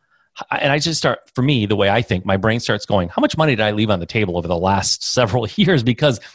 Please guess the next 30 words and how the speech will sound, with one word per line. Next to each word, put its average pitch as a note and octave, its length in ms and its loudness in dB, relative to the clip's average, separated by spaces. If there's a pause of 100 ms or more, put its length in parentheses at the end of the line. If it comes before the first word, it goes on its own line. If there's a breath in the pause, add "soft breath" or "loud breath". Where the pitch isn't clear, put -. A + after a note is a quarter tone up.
(200 loud breath)
I C#3+ 60 -2
was D#3+ 120 4
doing G3 240 4
my E3 140 4
own C3+ 140 2
sales D#3 320 2
and A2+ 80 0
I G#2+ 40 2
wasn't A#2+ 380 -2
that G#2 200 -2
great A2 340 0
at D#2+ 200 -6
it. - 160 -12 (320 loud breath)
So E3+ 140 0
that's F#3+ 180 0
just D#3 160 -2
one A#2 240 2
example, G#2 520 0
but A2+ 300 -2 (140)
I C#3 120 0
started E3+ 340 0
learning B2+ 280 0
how A2+ 140 0
to G2+ 80 2
hire C3 600 0 (300 loud breath)
and F2+ 160 -4
train B2 640 0 (280 loud breath)
and F2 160 -4
motivate G2+ 560 0
people, F#2 420 -2